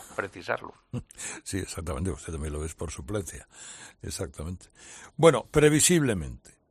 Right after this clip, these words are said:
Speaker 2: se va a presentar en el Congreso una proposición de ley sobre una ley de amnistía. Sabemos cuál es el espíritu de esa ley,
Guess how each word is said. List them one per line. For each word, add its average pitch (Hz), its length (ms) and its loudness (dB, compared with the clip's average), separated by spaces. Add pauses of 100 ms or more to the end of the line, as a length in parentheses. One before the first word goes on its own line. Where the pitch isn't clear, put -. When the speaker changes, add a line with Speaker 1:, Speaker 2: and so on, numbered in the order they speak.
(200)
Speaker 2:
se - 200 -4
va 123 120 8
a 135 60 8
presentar 120 480 2
en 113 100 2
el 104 160 0
Congreso 110 560 0
una 107 220 2
proposición 110 840 2
de 110 100 0
ley 113 260 -2 (840)
sobre 131 560 4
una 123 400 -2 (120)
ley 110 300 0
de 107 140 -2
amnistía. 98 640 -2
Sabemos 123 680 2
cuál 104 220 0
es 110 120 -2
el 101 120 0
espíritu 107 920 -2
de 107 80 0
esa 117 180 2
ley, 123 260 2